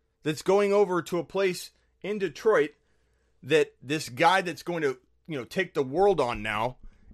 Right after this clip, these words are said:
in Stafford. A lot of people love Stafford. He finally gets a chance. Stafford's gonna blow up. He couldn't do it over there. He couldn't stay consistent over there. <sighs>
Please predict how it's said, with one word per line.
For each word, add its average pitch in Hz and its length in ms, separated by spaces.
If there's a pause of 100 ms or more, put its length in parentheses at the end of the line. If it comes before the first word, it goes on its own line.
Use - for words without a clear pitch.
in 135 140
Stafford. 156 540
A 104 60
lot 117 280
of 170 60
people 170 240
love 180 160
Stafford. 165 400
He 101 80
finally 147 340
gets 156 220
a 147 40
chance. 160 380
Stafford's 135 420
gonna 151 140
blow 170 280
up. 180 220 (440)
He 180 180
couldn't 165 380
do 117 180
it 113 60
over 110 200
there. 139 320 (920)
He 147 120
couldn't 196 260
stay 143 240
consistent 123 560
over 104 180
there. 101 340 (1400)
<sighs> - 60